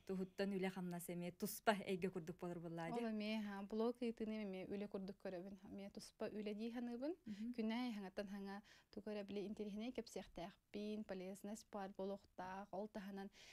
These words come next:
Speaker 2: бэйэмити, м, оскуолабын, уонна маҕаһымын эмиэ, а, продвигайды хатыыбын диэбит курдук. Ол иһин олох туспа наһаалбах бириэмэни ылар үлэ дии ханыыбын.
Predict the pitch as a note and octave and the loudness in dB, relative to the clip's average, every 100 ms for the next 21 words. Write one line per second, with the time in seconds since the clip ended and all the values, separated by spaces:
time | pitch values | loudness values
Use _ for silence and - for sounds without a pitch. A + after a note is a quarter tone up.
0 | - - G3+ G#3 G3+ F#3+ G3+ G3 - G#3+ | -12 0 2 4 2 0 0 0 -2 -4
1 | G#3+ G#3 G3 - G3+ F#3+ G#3 A3+ G3 F#3+ | -4 -4 -6 -4 -2 0 2 2 0 0
2 | F#3+ F#3+ G3+ G3+ F#3 F#3+ F#3+ - - - | -2 -2 -2 -2 -2 -2 -6 -10 -20 -10
3 | F#3+ F3 F#3 - G3 F#3+ F#3 F3 F#3 G#3 | -6 -4 -6 -2 -2 -2 -4 -6 -2 -2
4 | G#3 G#3 G3 G3 F#3 F#3 G3 F#3+ F#3 - | -2 -2 -4 -2 -2 -2 -4 -6 -6 -8
5 | D#3+ F#3 G#3 F#3 G3+ G3 A#3 C4 - F#3+ | -10 -6 -4 -2 -4 0 0 -2 -2 -4
6 | F#3+ - - A3+ G#3+ G3 F#3+ F#3 F#3+ G3+ | -4 -6 -6 -2 0 0 -2 -4 -6 -8
7 | - - - - F#3+ F#3 F#3 F#3 G3+ F#3+ | -16 -20 -18 -4 0 0 0 -2 -2 0
8 | G3+ - F3 F3 G3 G3+ G3 F#3+ | -2 -2 -4 -4 -4 -8 -8 -10